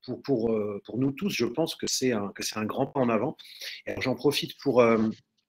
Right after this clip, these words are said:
pour adresser un, un bonjour chaleureux à, à tous nos formateurs ex-, qui sont un, un pôle de formateurs particulièrement sympathique et, heu, et, heu, et pertinent. Bon, après, heu,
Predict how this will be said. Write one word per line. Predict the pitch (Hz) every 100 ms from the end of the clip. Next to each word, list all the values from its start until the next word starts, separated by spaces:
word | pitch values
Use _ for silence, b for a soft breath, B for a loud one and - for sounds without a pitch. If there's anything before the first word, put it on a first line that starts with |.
| _ _ _ - -
pour | 117
adresser | 120 117 117 - 127
un, | 107 95 101 -
un | 110
bonjour | 113 135 131 -
chaleureux | - 160 151 151 143 156
à, | 120 101 - B B B B -
à | 107
tous | - 160
nos | 151 123
formateurs | - 147 127 131 139 127
ex-, | 117 - - _ _ _ _ _ _ _ _ _ _ _ _
qui | -
sont | - -
un, | 98 95 90 _ B B -
un | 117 120
pôle | 139 143
de | 123
formateurs | 110 120 113 104 120 123 107 -
particulièrement | 147 - 101 - 113 113 104
sympathique | 101 - 160 151 - - 131 - -
et, | 101
heu, | - - _ B B B B B _ _
et, | 120 113 110
heu, | 101 95 92 90 82 - - - b b -
et | 120
pertinent. | 160 151 - 147 123 127
Bon, | 151 104 104 104
après, | 98 120
heu, | 110